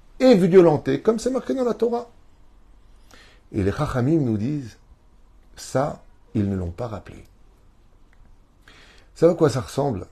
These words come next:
C'est quelqu'un qui passe à côté de toi, qui te met un grand coup de cutter sur la joue. Toi, tu répliques,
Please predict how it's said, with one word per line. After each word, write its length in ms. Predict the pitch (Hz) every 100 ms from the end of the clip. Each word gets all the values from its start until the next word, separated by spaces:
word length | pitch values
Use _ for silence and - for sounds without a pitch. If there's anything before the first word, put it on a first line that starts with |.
| -
C'est 160 | -
quelqu'un 300 | - 165 170
qui 160 | 156 123
passe 260 | - 139 120
à 60 |
côté 260 | 117 107 113
de 60 |
toi, 140 | 113 110
qui 120 | -
te 80 | 98
met 120 | 104
un 40 |
grand 240 | 92 87 175
coup 140 | 151
de 60 | -
cutter 480 | - - 131 110 95 85 _ - - - - - -
sur 200 | 110 101
la 100 | 90
joue. 220 | 127 254 - - - - - - - - -
Toi, 300 | 147 185 160
tu 140 | -
répliques, 580 | 120 131 151 151 -